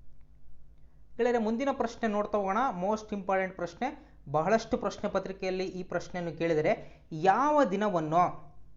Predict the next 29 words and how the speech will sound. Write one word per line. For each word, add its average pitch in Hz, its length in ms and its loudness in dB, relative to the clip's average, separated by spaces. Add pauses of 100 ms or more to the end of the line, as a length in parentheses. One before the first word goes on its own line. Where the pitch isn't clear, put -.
ಯಾವ 180 440 6
ದಿನವನ್ನು 190 560 0
ವಾರ್ಷಿಕವಾಗಿ 180 1000 0 (200)
ವಿಶ್ವ 226 440 0
ಥೈರಾಯ್ಡ್ 202 680 2
ದಿನ 180 140 -2 (220)
ಎಂದು 170 260 -2
ಕರೆಯಲಾಗುತ್ತದೆ? 160 800 0 (480)
ವಿಶ್ವ 160 360 -2
ಥೈರಾಯ್ಡ್ 170 540 0
ದಿನ 156 100 -4 (220)
ಎಂದು 165 240 -4
ಕರೆಯಲಾಗುತ್ತದೆ. 160 760 -2 (260)
ನೋಡಿ, 233 300 -4
ಮೇ 196 240 -2
ಟ್ವೆಂಟಿ 190 340 -4
ತ್ರೀ, 226 200 0
ಟ್ವೆಂಟಿ 190 280 -2
ಫೋರ್, 208 300 -2
ಟ್ವೆಂಟಿ 170 200 -2
ಫೈವ್, 190 200 -2
ಟ್ವೆಂಟಿ 165 200 -6
ಸಿಕ್ಸ್ 190 280 -8
ಅಂತ 170 100 -4
ಕೊಟ್ಟಿದ್ದಾರೆ. 151 640 -4 (160)
ಗೆಳೆಯರೆ, 233 440 2
ಇದಕ್ಕೆ 196 460 -2
ಸರಿಯಾದ 247 380 -2
ಉತ್ತರ 165 320 0